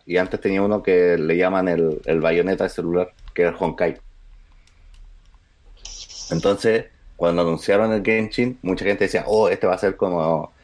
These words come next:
el bayoneta free to play bacán para la Play cuatro o para computador".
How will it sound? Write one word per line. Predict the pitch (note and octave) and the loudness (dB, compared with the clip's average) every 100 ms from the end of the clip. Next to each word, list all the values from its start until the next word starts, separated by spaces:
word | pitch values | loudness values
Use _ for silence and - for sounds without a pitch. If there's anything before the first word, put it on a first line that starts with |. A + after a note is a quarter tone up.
| - _ | -20 _
el | - - | -4 0
bayoneta | E2 E2 F#2 F#2+ | 2 2 2 0
free | F#2 F2+ | -2 -2
to | F#2 | 0
play | F2+ F#2 F#2+ - | 2 0 0 -4
bacán | - - E2+ G2 F#2 F2 _ - | -12 -2 0 2 0 -4 _ -4
para | F2 | 0
la | D#2+ | 0
Play | F2 F2 | 0 -2
cuatro | - D2+ - _ _ - - - - - - | -2 -6 -6 _ _ -20 -16 -14 -14 -14 0
o | C#2+ | 2
para | D2 | 2
computador". | C#2+ C#2+ D#2+ E2+ D#2+ | -2 0 0 2 0